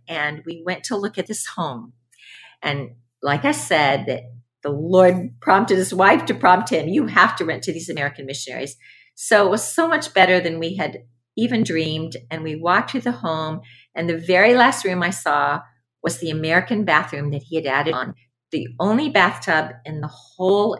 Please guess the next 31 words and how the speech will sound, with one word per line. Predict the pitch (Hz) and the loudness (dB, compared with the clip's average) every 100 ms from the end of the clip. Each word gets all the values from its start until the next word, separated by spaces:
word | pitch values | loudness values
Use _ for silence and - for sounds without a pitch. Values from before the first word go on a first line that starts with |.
| - | -2
area | 202 214 202 143 110 151 _ _ _ _ | 4 6 6 4 0 -4 _ _ _ _
was | 156 156 | -8 -6
in | 139 135 | -8 -6
that | 139 160 - | 0 0 0
bathroom. | 127 - 120 117 123 _ _ _ - | -2 -2 -12 -12 -14 _ _ _ -6
And | 160 | -4
there | |
was | 151 151 | -4 -6
one | 147 160 180 | -6 0 0
little | 214 285 | 0 -2
place | 285 - 147 208 226 - - _ | -4 -2 -2 -2 -4 -12 -16 _
in | 156 147 | -6 -2
that | 147 196 | 2 2
bathtub | 190 170 - 143 131 - | 4 2 2 -4 -4 -6
that | 135 120 | -10 -8
they | 131 | -12
had | 123 127 127 - _ _ | -8 -8 -8 -12 _ _
hot | 139 113 - - _ _ | 0 0 -4 -20 _ _
water. | 156 220 160 - - - _ _ | 6 6 4 0 -12 -20 _ _
And | - 202 196 | 4 6 6
I | 220 | 2
just | 233 269 - | 2 -2 -4
couldn't | 233 | -2
believe | 240 254 285 | 0 0 0
it. | 202 - | -2 0
I | 233 | 0
just | 233 320 - _ _ _ | 0 -2 -6 _ _ _
broke | 226 240 - | 0 0 -2
down | 220 190 | -2 -2
in | 180 | -4
tears. | 185 - 247 339 - - - | -8 -6 -2 -2 -4 -8 -12